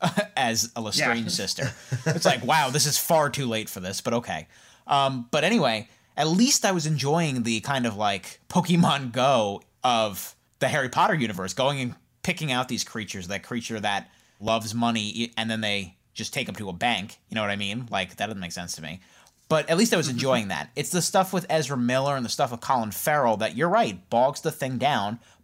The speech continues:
Speaker 1: but is necessary for what is gonna happen forward. And there's just not a good balance in that way. Like, every time we went to those scenes, I was, I checked out almost immediately.
Speaker 2: Mm-hmm.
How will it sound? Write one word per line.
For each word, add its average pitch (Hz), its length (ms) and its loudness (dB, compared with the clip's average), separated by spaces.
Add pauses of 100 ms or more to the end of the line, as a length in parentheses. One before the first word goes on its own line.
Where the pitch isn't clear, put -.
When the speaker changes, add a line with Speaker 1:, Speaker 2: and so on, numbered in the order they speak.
Speaker 1:
but 147 180 2
is 180 140 2
necessary 110 640 0
for 110 160 -8
what 104 240 2
is 104 120 -4
gonna 110 180 -4
happen 98 320 -6
forward. 95 500 0 (340)
And 117 160 0
there's 135 140 0
just 131 180 -2
not 123 200 2
a 143 40 0
good 123 340 -6
balance 113 440 -2
in 95 80 -8
that 92 200 -8
way. 64 260 -10 (180)
Like, 107 120 -6
every 147 200 -2
time 160 220 -2
we 151 80 -4
went 143 160 -2
to 131 60 -12
those 135 180 -2
scenes, 113 320 -4
I 95 80 -4
was, 95 160 -10 (120)
I 104 120 -2
checked 127 340 -4
out 113 260 0
almost 113 320 -6
immediately. 80 600 -10 (420)
Speaker 2:
Mm-hmm. 139 320 -10